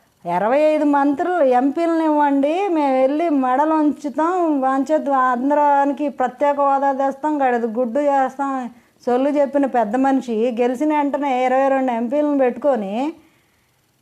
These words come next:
దేవుడు దయ వల్ల వాళ్ళకి రాకపోతే మనం అడిగేవాళ్ళమే, మె-, మెడలు ఉంచేవాళ్ళమే. ఇప్పుడు వాళ్ళకి ఫుల్ మెజారిటీ ఉంది కాబట్టి నేనేం పీకలేను అని చేతులు ఎత్తేసాడు. దాన్ని మాట తప్పటం కాదు, మడమ తిప్పటం కాదు.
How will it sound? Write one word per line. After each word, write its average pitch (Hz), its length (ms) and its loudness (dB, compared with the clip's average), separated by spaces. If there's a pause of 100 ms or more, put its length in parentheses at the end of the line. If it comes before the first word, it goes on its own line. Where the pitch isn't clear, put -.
(180)
దేవుడు 320 340 2
దయ 277 200 2
వల్ల 269 500 2 (600)
వాళ్ళకి 226 240 0
రాకపోతే 254 1000 0 (140)
మనం 208 220 -2
అడిగేవాళ్ళమే, 240 760 2
మె-, 226 240 -2
మెడలు 226 360 0
ఉంచేవాళ్ళమే. 233 680 0
ఇప్పుడు 233 220 -2
వాళ్ళకి 214 240 0
ఫుల్ 240 160 -4
మెజారిటీ 254 560 0
ఉంది 233 200 -2
కాబట్టి 233 260 0
నేనేం 220 300 -2
పీకలేను 220 720 -4 (880)
అని 277 120 -2
చేతులు 269 360 0
ఎత్తేసాడు. 156 680 -8 (600)
దాన్ని 262 240 2
మాట 269 280 0
తప్పటం 254 460 -4
కాదు, 262 260 0
మడమ 277 340 0
తిప్పటం 165 460 -4
కాదు. 135 200 -12